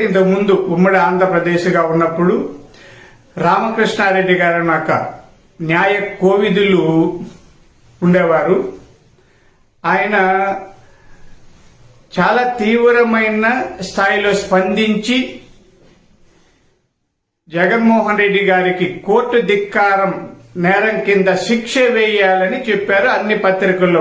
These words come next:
కూడా వచ్చిందండి. ఆయన అంటే అడ్వకేట్ జనరల్ గా పనిచేసిన హోదా ఉంది. ఆయన తన మాటల్లో చెప్తూ జగన్మోహన్ రెడ్డి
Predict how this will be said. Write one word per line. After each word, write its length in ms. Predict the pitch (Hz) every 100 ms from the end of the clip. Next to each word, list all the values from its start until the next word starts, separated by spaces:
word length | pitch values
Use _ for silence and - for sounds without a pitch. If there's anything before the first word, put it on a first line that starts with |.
| 160
కూడా 120 | 196
వచ్చిందండి. 560 | - 147 131 117 - - _ _ _ _ _ - - - - - - - - - - - - -
ఆయన 140 | 196 220
అంటే 180 | 196 240 226 247 175
అడ్వకేట్ 420 | 180 240 240 233 185
జనరల్ 320 | 196 214 214 196
గా 60 | 190 175
పనిచేసిన 560 | 190 202 202 202 190 170 160
హోదా 280 | 196 202 196 196
ఉంది. 160 | 226 214
ఆయన 160 | 202 196 190
తన 160 | 190 185 165 - - - - - - - - _ 156
మాటల్లో 440 | 170 196 220 214 214 190
చెప్తూ 320 | 190 185 269 285 - - - - _ _
జగన్మోహన్ 760 | 143 175 208 226 226 226 220 214
రెడ్డి 200 | 208